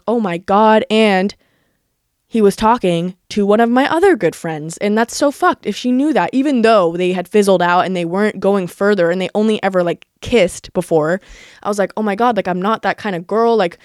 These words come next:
this makes me look bad." And I felt so guilty about it.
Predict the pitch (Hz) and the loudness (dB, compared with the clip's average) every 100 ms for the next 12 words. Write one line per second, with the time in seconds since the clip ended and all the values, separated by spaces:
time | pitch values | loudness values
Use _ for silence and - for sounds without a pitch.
0 | _ _ _ 220 214 220 208 208 175 185 | _ _ _ -10 -4 -4 -4 -4 0 -2
1 | - 262 269 240 214 190 214 - - - | 0 0 2 2 2 0 0 -2 -4 2
2 | 262 311 240 202 240 - - 175 156 156 | 4 2 0 0 0 0 -4 -4 -4 -6
3 | 156 - | -4 -6